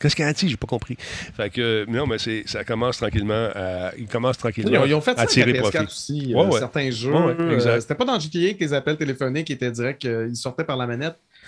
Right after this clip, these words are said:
Speaker 1: C'est
Speaker 2: C'était
Speaker 1: ça.
Speaker 2: une option. Tu peux quand même demander à ce que ça passe par le système normal. Moi, je dis comme, «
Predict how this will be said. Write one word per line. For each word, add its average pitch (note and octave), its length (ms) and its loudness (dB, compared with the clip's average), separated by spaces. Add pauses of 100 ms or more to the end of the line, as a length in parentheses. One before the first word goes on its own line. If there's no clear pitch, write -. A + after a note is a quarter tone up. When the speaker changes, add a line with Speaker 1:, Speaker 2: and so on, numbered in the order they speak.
(120)
Speaker 1:
C'est G#2 80 -8
Speaker 2:
C'était B2+ 120 2
Speaker 1:
ça. D#3 40 6
Speaker 2:
une D#3+ 80 4
option. D#3+ 500 0
Tu - 140 -10
peux D#3 100 0
quand D3 160 0
même D#3 140 2
demander C3 380 0
à C3 40 0
ce A#2+ 80 -6
que A#2 80 -4
ça A2 160 -4
passe A2+ 220 -2
par G#2 100 -4
le G#2+ 80 -2
système A2+ 280 -6
normal. A2+ 320 -4
Moi, A#3 120 -2
je D3+ 140 -6
dis G#2+ 60 -10
comme, « B2 200 -2